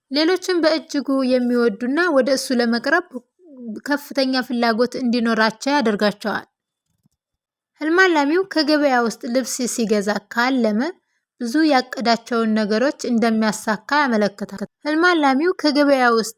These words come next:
ልብስ ሲገዛ ካለመ ህይወቱን እያወኩ ያሉትን መጥፎ ችግሮች ማስወገዱን ያመለክታል።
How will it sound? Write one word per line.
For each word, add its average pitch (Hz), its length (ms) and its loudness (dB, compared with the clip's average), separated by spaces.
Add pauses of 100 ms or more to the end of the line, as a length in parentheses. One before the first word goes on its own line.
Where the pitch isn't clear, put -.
ልብስ 233 220 -2 (100)
ሲገዛ 220 400 0 (200)
ካለመ 233 500 2 (600)
ህይወቱን 285 420 2
እያወኩ 240 680 2
ያሉትን 226 560 2 (140)
መጥፎ 233 420 -2
ችግሮች 226 520 -2 (280)
ማስወገዱን 233 760 0
ያመለክታል። 214 600 0